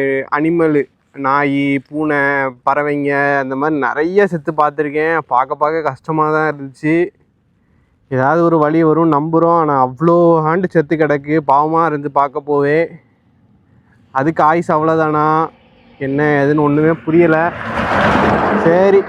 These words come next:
வாங்க அப்படியே போயிட்டு பார்க்கலாம். அப்படியே போயிட்டு இருக்கேன், வாங்க அப்படியே போயிட்டு பார்ப்போம். இந்த ஒயிட் ரான்னு ஒரு போர்டு இருக்கும். நம்ம அப்படியே ரைட் எடுத்து போனீங்கன்னா ஒரு ஃபோர் கிலோமீட்டர் உள்ள போற மாதிரி இருக்கும். போனீங்கன்னா ஒயிட் சால்ட்டை பார்க்கலாம். So போனீங்கன்னா, so வாங்க அப்படியே போயிட்டு பார்க்கலாம்.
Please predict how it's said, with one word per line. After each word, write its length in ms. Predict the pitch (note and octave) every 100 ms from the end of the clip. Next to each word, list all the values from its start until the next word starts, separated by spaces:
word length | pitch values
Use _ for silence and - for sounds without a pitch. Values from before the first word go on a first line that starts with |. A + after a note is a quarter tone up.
| A3
வாங்க 440 | D#3+ F3+ G#3 E3+ - - - - -
அப்படியே 320 | D3+ D3+ D#3+
போயிட்டு 580 | E3 D#3+ D#3+ D#3+ E3 D3+
பார்க்கலாம். 320 | D3 D3+ D#3 C3
அப்படியே 300 | B2+ C3+ D3
போயிட்டு 260 | D3+ D3
இருக்கேன், 200 | C#3 D#3
வாங்க 140 | D3+ C#3+
அப்படியே 200 | C3+ B2+
போயிட்டு 280 | C3 B2+
பார்ப்போம். 280 | A#2+ A2+ _ - - -
இந்த 300 | D#3+ D#3 D3+
ஒயிட் 300 | D3 G3+ -
ரான்னு 260 | G3+ G3
ஒரு 200 | G3 F3
போர்டு 260 | D#3 F3 F3
இருக்கும். 240 | D#3+ G3+ G#3 _ _ F3+
நம்ம 200 | E3+ D#3
அப்படியே 300 | C#3 E3 F#3+
ரைட் 240 | D3+ E3
எடுத்து 220 | F3+ D#3+ D#3+
போனீங்கன்னா 440 | D3+ C#3+ D3 E3+
ஒரு 140 | D#3 -
ஃபோர் 220 | D#3+ F3
கிலோமீட்டர் 400 | E3 E3 F3 E3+
உள்ள 200 | D#3 D3+
போற 220 | C#3+ C#3+ C#3+
மாதிரி 240 | C#3+ D3
இருக்கும். 320 | C3+ D#3+ G#3+ -
போனீங்கன்னா 460 | E3 D#3 D#3 D#3+ D3+
ஒயிட் 200 | C#3 D3
சால்ட்டை 220 | D#3+ D3
பார்க்கலாம். 540 | C#3 C3 B2+ C3+ F#3 G3 - - - - - - -
So 100 | E3+
போனீங்கன்னா, 540 | D#3 G3 G3 G3 G3+ G3+ - - - - - - - - - - - -
so 100 | G#3
வாங்க 200 | A#3 A3
அப்படியே 220 | F3 F#3+
போயிட்டு 240 | E3 D#3+
பார்க்கலாம். 360 | D3 A#2+ A#2